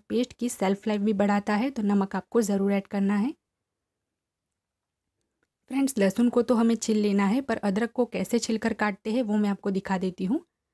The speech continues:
तो इस तरह की जो मार्केट में अदरक की गांठें आती है उससे हम पहले तो छोटे-छोटे टुकड़ों में काट लेंगे। उसके बाद हमें इसे चाकू की मदद से छील लेना है।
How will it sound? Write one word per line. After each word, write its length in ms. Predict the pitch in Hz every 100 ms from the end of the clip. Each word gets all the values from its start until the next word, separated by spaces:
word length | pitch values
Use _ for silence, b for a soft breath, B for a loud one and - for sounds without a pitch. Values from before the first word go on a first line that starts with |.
| _ _ -
तो 60 |
इस 180 | - 233
तरह 180 | 240 233
की 140 | 233 220
जो 140 | 233
मार्केट 400 | 220 185 - 220
में 80 | 233
अदरक 280 | 208 202 214
की 120 | 226
गांठें 360 | 202 180 190 240
आती 280 | 240 214 220
है 60 | 240
उससे 240 | 208 -
हम 140 | 226 226
पहले 220 | 214 208
तो 100 | 208
छोटे-छोटे 500 | 214 185 220 247 247
टुकड़ों 260 | 233 226 226
में 100 | 226
काट 260 | 185 180 190
लेंगे। 320 | 196 196 302 - _ _ _ _ _ 208
उसके 240 | 214 269
बाद 220 | 262 254
हमें 180 | 240 233
इसे 220 | 233 240 233
चाकू 300 | 185 - 233
की 100 | 247
मदद 280 | 233 226
से 180 | 220 247
छील 240 | 233 220 208
लेना 280 | 196 196
है। 160 | 190 285